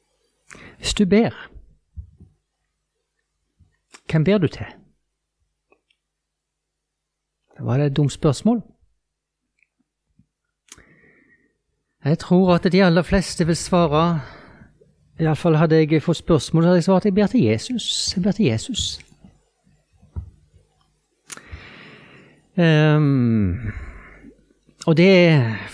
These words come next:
jeg vil ikke ta og si feil, slettes ikke.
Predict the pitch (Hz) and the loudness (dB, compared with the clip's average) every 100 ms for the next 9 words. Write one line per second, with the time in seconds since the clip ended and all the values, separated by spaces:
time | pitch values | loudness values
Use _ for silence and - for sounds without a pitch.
0 | - - - - - - - - 208 160 | -14 -8 -6 -6 -10 -14 -20 -8 -4 0
1 | 151 143 151 226 - - 165 160 160 151 | 0 -2 0 -2 -2 -4 -4 0 0 2
2 | 135 160 139 139 - 127 123 139 131 123 | 0 0 0 0 -2 -2 0 0 -4 -4
3 | - 180 170 - - 131 - | 0 2 2 -2 -2 -4 -6